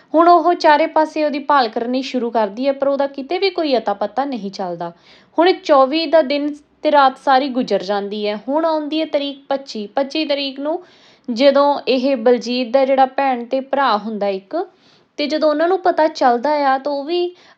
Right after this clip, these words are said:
ਆਪੋ ਆਪਣੇ ਤਰੀਕਿਆਂ ਦੇ ਨਾਲ ਉਹਦੀ ਭਾਲ ਕਰਨੀ ਸ਼ੁਰੂ ਕਰਦੇ ਆ। ਰਿਸ਼ਤੇਦਾਰਾਂ ਨੂੰ ਫੋਨ ਕਰਕੇ ਪੁੱਛਦੇ ਆ ਕਿ ਹੋ ਸਕਦਾ ਹੈ ਕਿਸੇ ਰਿਸ਼ਤੇਦਾਰ ਕੋਲ ਨਾ ਚਲੇ ਗਏ ਹੋਣ। ਤਾਂ ਹੁਣ ਇਸ ਤੋਂ ਬਾਅਦ ਜਦੋਂ ਸਾਰੇ ਰਿਸ਼ਤੇਦਾਰਾਂ ਨੂੰ ਫੋਨ ਕਰਕੇ ਪੁੱਛ ਲੈਂਦੇ ਆ, ਪਰ ਸਾਰੇ ਪਾਸੇ ਉਹਨਾਂ ਨੂੰ ਇਹੀ ਜਵਾਬ ਮਿਲਦਾ ਹੈ ਕਿ ਉਹ ਇੱਥੇ ਨਹੀਂ ਆਇਆ।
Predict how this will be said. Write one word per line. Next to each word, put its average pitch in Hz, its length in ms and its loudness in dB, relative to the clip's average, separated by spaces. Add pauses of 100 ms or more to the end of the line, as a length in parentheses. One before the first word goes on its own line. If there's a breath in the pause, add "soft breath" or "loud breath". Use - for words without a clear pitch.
(160)
ਆਪੋ 247 320 2
ਆਪਣੇ 277 400 2
ਤਰੀਕਿਆਂ 262 480 -4
ਦੇ 254 120 2
ਨਾਲ 240 260 0
ਉਹਦੀ 226 200 -2
ਭਾਲ 226 280 2
ਕਰਨੀ 214 340 -2
ਸ਼ੁਰੂ 240 280 -4
ਕਰਦੇ 269 380 0
ਆ। 269 60 4
ਰਿਸ਼ਤੇਦਾਰਾਂ 226 540 0
ਨੂੰ 220 100 -2
ਫੋਨ 262 300 -2
ਕਰਕੇ 285 340 0
ਪੁੱਛਦੇ 269 400 -2
ਆ 269 40 0
ਕਿ 269 160 -6
ਹੋ 247 220 -2
ਸਕਦਾ 277 340 -4
ਹੈ 269 120 0
ਕਿਸੇ 269 300 -6
ਰਿਸ਼ਤੇਦਾਰ 254 520 -2
ਕੋਲ 262 280 0
ਨਾ 233 180 0
ਚਲੇ 185 340 -6
ਗਏ 180 220 -6
ਹੋਣ। 180 240 -10 (720 soft breath)
ਤਾਂ 262 240 6
ਹੁਣ 277 200 2
ਇਸ 269 120 2
ਤੋਂ 311 140 -2
ਬਾਅਦ 302 160 6
ਜਦੋਂ 285 220 0
ਸਾਰੇ 285 320 2
ਰਿਸ਼ਤੇਦਾਰਾਂ 285 520 0
ਨੂੰ 285 140 -2
ਫੋਨ 247 300 -2
ਕਰਕੇ 247 300 0
ਪੁੱਛ 240 340 -8
ਲੈਂਦੇ 294 360 -2
ਆ, 285 80 2
ਪਰ 254 200 -2
ਸਾਰੇ 262 440 0
ਪਾਸੇ 320 300 -2
ਉਹਨਾਂ 294 160 -4
ਨੂੰ 254 100 -4
ਇਹੀ 240 160 -6
ਜਵਾਬ 285 360 -2
ਮਿਲਦਾ 269 260 -2
ਹੈ 269 120 0
ਕਿ 262 160 -6
ਉਹ 277 60 2
ਇੱਥੇ 269 320 -4
ਨਹੀਂ 220 320 -4
ਆਇਆ। 180 300 -4